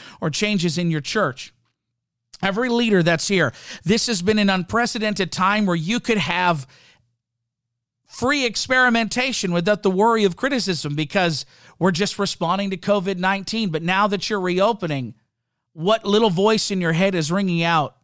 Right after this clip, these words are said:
and saying, "Don't go back to the way it was"? What changes have you made that you need to keep in this crisis? What habits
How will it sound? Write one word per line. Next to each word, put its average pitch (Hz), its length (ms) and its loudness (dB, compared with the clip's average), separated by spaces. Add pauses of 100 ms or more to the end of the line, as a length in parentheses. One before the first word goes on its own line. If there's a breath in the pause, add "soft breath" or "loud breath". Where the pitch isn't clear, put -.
(880)
and 175 180 0
saying, 170 400 -2
"Don't 190 300 0
go 196 220 0
back 180 300 -2
to 190 100 -6
the 170 120 -2
way 175 280 0 (340 loud breath)
it 180 220 -4
was"? 143 640 -4 (1300)
What 208 180 -2
changes 208 520 -2
have 196 200 0
you 190 100 -2
made 185 280 -2
that 170 120 -4
you 190 200 -2
need 190 300 -2
to 156 100 -6
keep 170 420 -8 (680)
in 170 140 -2
this 139 200 -4
crisis? - 600 -10 (1900 soft breath)
What 214 180 0
habits 196 720 -4